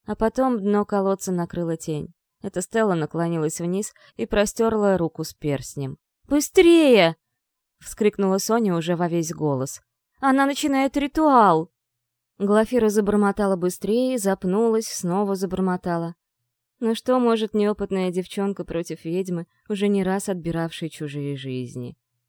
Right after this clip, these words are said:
Стелла оказалась быстрее и сильней. Первая истошно вскрикнула Вика и упала на руки Лису, который ее подхватил.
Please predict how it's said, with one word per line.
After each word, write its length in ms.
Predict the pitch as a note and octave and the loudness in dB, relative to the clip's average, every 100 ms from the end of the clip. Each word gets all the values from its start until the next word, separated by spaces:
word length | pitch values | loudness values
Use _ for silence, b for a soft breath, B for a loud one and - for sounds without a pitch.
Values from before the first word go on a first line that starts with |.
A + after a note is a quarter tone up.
| _ _ _ | _ _ _
Стелла 440 | - - A3+ A3 G#3+ | -8 0 2 2 0
оказалась 540 | - G#3 G#3 G3+ G3 | 0 -2 0 0 0
быстрее 560 | F#3 F#3+ F#3+ F3+ E3 D#3 | -2 -4 -4 -2 -2 -4
и 40 | |
сильней. 580 | - D3 C3+ B2+ B2 - _ _ _ _ - | -4 -6 -6 -8 -10 -14 _ _ _ _ 0
Первая 340 | A#3 A#3+ A#3 | 2 4 4
истошно 440 | A#3 - A3 A3+ A3 | 2 0 0 0 -2
вскрикнула 540 | - A3 A3 G#3+ G#3 | -2 -2 0 0 0
Вика 320 | G#3 A3+ A3+ b b | -2 -4 -8 b b
и 100 | - | -2
упала 380 | A3 G#3+ A3+ G#3+ | -2 0 0 2
на 200 | G#3 G3+ | 2 0
руки 240 | F#3+ - G3 | -2 -2 -2
Лису, 340 | F#3 G3+ F#3+ | -2 -2 -4
который 400 | F#3+ F3+ E3+ E3 | -4 -4 -2 0
ее 240 | D#3 D3 | 0 -2
подхватил. 680 | C#3 D3 - C#3 B2+ - B2+ | -4 -10 -12 -12 -10 -12 -14